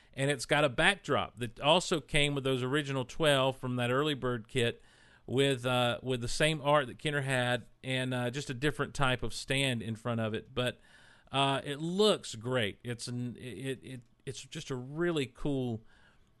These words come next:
concept. Um, and, uh, and I'm telling you, it,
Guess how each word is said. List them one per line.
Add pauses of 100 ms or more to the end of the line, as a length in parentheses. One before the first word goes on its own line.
(180)
concept. (260)
Um, (920)
and,
uh, (160)
and (600)
I'm
telling
you, (200)
it,